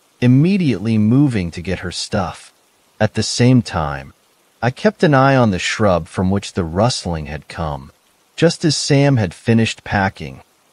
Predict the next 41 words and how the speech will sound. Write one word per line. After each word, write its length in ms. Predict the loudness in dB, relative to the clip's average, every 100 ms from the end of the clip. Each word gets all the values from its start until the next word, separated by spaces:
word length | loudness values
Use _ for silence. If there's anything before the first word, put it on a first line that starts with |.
| _ -8
a 100 | -6
deer 400 | -2 0 2 0
stooped 520 | -4 -2 -2 0 2
out 220 | 2 2
from 220 | -2 -2
behind 460 | -2 -2 0 0 0
a 40 |
tree 400 | -2 -2 0 0
to 120 | -2 -2
my 180 | -2
right. 460 | -4 -6 -8 -10 _ _ _ _ _ 2
Another 420 | 4 4 4 2
reared 400 | 2 4 4 2
its 200 | -2 -6
head 380 | -2 0 0 0
from 220 | -2 0
the 80 | -2
shrub 600 | -4 0 0 0 -4 -12 _ -10
as 160 | -8 -6
the 120 | -6
source 520 | -6 -2 0 0 -2
of 140 | -6
the 100 | -4
rustle. 580 | -2 -2 -2 -6 -10 -14 _ _ _ _ -4
The 80 | -4
jitters 540 | 0 0 2 0 0
I 100 | -4
felt 320 | -2 -2 -2 -2
soon 500 | -6 -2 0 0 -6
turned 440 | -2 2 2 2
into 200 | -2 -6
sheer 400 | -6 -2 0 0
dread, 580 | -2 -4 -2 -4 -8 -14 _ _ _ _ -6
as 140 | 0
I 100 | 0
saw 360 | 0 0 2 4
another 440 | 2 2 2 0
coming 420 | -2 -2 0 0 -2
from 220 | -4 -4
behind 500 | -4 -4 -2 0 -2
us, 360 | -6 -8 -10